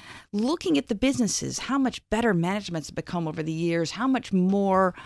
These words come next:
impressive is their financial strength. Th-,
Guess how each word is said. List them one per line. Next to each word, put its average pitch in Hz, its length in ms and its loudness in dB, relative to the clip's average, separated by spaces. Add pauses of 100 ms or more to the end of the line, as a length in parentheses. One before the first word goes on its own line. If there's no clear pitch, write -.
(140)
impressive 196 760 2 (340)
is 170 140 0
their 170 160 2
financial 160 440 0
strength. - 480 -2 (540)
Th-, - 160 -14